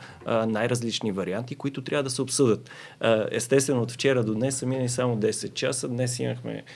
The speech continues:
а, много интересна тема, а, важна за обсъждане, така че не сме стигнали до там, но много е важно рефлексията навътре и навън към, а, екипа, който трябва да осигури това мнозинство.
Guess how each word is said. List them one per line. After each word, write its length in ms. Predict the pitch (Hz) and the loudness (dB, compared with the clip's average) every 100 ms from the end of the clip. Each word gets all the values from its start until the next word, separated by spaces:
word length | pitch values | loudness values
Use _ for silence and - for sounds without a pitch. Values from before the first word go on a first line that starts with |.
| - | -10
а, 140 | - 104 | -4 0
много 160 | 113 - _ _ | 2 0 _ _
интересна 340 | 110 107 - 104 | -10 -8 -6 -4
тема, 440 | - 107 110 107 104 - - | 2 4 4 2 -2 -16 0
а, 120 | 107 | 2
важна 400 | 92 104 104 107 | 6 6 6 2
за 120 | 101 | 0
обсъждане, 420 | 98 - 123 147 | 0 0 0 0
така 200 | 131 123 | 0 -2
че 120 | 127 117 | 0 -2
не 80 | |
сме 200 | 110 120 | 0 0
стигнали 440 | 131 143 139 120 104 | 2 2 2 2 2
до 100 | 98 | -2
там, 280 | - 131 135 - - | 0 0 0 -10 -2
но 300 | 117 127 120 - - - _ - | 6 8 8 0 -16 -20 _ 2
много 260 | 123 127 123 | 6 8 8
е 40 | |
важно 440 | 107 113 104 104 - - | 8 6 4 -2 -4 0
рефлексията 640 | 110 - 113 - 123 120 | 0 2 -2 -2 -4 -4
навътре 380 | 107 117 123 123 | -2 -2 2 6
и 80 | 120 | 6
навън 460 | 110 95 117 139 - - | 6 4 2 2 -4 -10
към, 280 | - 127 127 - - | 2 2 2 -4 -10
а, 180 | - 101 - | -4 -2 0
екипа, 460 | 110 - 127 131 | 0 4 4 2
който 340 | 131 120 117 120 | 0 0 -2 -4
трябва 260 | 113 110 | -2 0
да 80 | 104 | -2
осигури 400 | 101 107 101 104 | -4 -2 -2 -2
това 180 | - 104 | -2 -2
мнозинство. 600 | 104 90 98 - 135 | -2 -4 -6 -4 -2